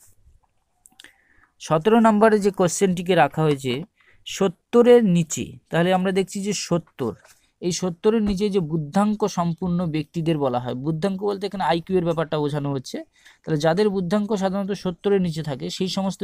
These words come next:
ব্যক্তিদের আমরা কি বলি? এ নাম্বার অপশনে রয়েছে উন্নত বুদ্ধি সম্পন্ন, না, এই অপ-, অপশনটি কোনোভাবেই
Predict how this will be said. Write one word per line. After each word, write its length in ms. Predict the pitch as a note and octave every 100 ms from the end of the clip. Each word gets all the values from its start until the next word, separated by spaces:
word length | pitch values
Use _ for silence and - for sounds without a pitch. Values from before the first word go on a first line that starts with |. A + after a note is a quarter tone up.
| E3+
ব্যক্তিদের 340 | D#3+ F3 D#3+ D#3+
আমরা 140 | D#3 D3+ -
কি 100 | F3+ C3
বলি? 200 | G#2 G2 _ _ _ _ _ -
এ 60 | F#3 G#3+
নাম্বার 200 | G3+ G#3
অপশনে 260 | F3+ G3+ F#3+
রয়েছে 280 | F#3 F3+ G3+ F3+
উন্নত 280 | F3+ G3+ F#3 E3
বুদ্ধি 240 | D#3 D3 C#3
সম্পন্ন, 320 | C3+ B2 B2 A2+ A#2 C3+ D#3
না, 100 | C3 - E3
এই 80 | G3+ F#3+ D#3+
অপ-, 140 | - - C#3+
অপশনটি 320 | - E3 G3+
কোনোভাবেই 340 | F#3 F3+ E3+